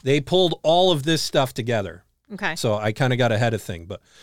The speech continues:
Speaker 1: during the trial, witnesses claimed that Hatch looked disheveled, uh, after returning to work that morning and claims that he boasted about the murder.
Speaker 2: Of
Speaker 1: It's
Speaker 2: course he
Speaker 1: kinda
Speaker 2: would.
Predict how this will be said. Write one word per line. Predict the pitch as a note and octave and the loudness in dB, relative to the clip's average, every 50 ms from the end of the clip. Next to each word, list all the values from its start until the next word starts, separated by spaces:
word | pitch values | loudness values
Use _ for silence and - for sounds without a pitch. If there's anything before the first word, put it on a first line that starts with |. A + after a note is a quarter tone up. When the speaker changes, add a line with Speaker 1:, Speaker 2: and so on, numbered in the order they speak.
| - _ - | -20 _ -2
Speaker 1:
during | D3 D#3 F#3 F3+ | 0 2 4 4
the | D3+ | 2
trial, | C#3 - G3 E3+ E3 E3 D#3+ D3+ D3 C#3+ C#3 A#2+ | 2 2 2 4 4 6 6 6 6 4 4 2
witnesses | A#2 C3+ D3 C#3+ D3 C#3 - D3 C3 | 2 2 2 2 0 -2 0 -2 -4
claimed | - - D#3 C#3 C3 C3 | -4 -2 0 2 2 2
that | A#2+ G#2+ G#2 | 0 0 0
Hatch | C3 B2 A#2+ - - | 2 0 0 0 -2
looked | C#3 B2 A2+ - - | -2 -2 -4 -4 -4
disheveled, | A2 G#2 - - D3 C#3 C#3 B2+ C#3+ C#3 C3 C3 B2+ C3 - | -6 -6 -4 0 0 0 0 2 2 2 2 2 0 -2 -2
uh, | A#2+ A#2 A2 G2 G#2 A#2 | -2 0 0 -2 -2 -2
after | A2 A2 - - | -2 -4 -2 -4
returning | A2 A2 G#2+ G#2 - - C3+ B2+ A#2+ G#2+ | -6 -4 -4 -6 -4 -2 -2 -2 -2 -2
to | - | -4
work | G#2 G#2 A2 A#2 B2 C3 C3 - - _ _ _ _ _ _ _ _ _ | -6 -2 0 0 0 0 -2 -6 -18 _ _ _ _ _ _ _ _ _
that | - A2 G#2+ - - | -4 -4 -4 -2 -2
morning | B2+ B2 B2+ B2+ B2+ C3 C3+ C3+ B2+ A#2 | 0 0 2 2 2 2 2 0 -2 -4
and | G#2+ - | -6 -6
claims | - C#3 B2 A#2+ B2 A#2 - | -2 0 0 2 0 0 -2
that | - G2+ G2+ | -6 -6 -6
he | - C#3+ C#3 | -4 -2 -2
boasted | C3+ A2+ C3 D3 F#3+ G3 - - A#2+ G2 F#2+ - _ | 0 2 4 4 4 4 2 0 -2 -4 -4 -8 _
about | - G#2+ F#2+ G#2+ F2+ - | -8 -4 -2 -2 -4 -4
the | - F#2+ | -8 -10
murder. | F#2 F2+ E2+ E2+ F#2 F#2+ - _ _ _ _ _ _ _ _ _ _ _ _ _ _ _ _ _ | -10 -8 -10 -10 -14 -18 -20 _ _ _ _ _ _ _ _ _ _ _ _ _ _ _ _ _
Speaker 2:
Of | A#3+ - | -16 -10
Speaker 1:
It's | - D4+ | -4 -4
Speaker 2:
course | D4+ - | 0 2
he | C#4 | 2
Speaker 1:
kinda | - - F3+ | 2 2 0
Speaker 2:
would. | D#3+ D3+ D#3 | -2 -6 -8